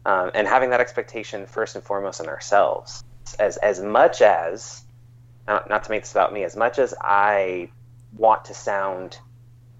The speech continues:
not smarter than anyone, but just that I, that I've, I've,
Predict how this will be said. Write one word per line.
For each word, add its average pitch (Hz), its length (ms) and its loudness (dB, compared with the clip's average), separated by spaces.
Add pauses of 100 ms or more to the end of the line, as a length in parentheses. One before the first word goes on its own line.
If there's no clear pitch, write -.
(520)
not 165 380 0 (500)
smarter 135 480 2
than 117 100 -2
anyone, 123 320 -2
but 107 120 -4
just - 360 -10
that 107 180 2
I, 101 280 2
that 98 160 -2
I've, 95 240 0
I've, 101 140 -4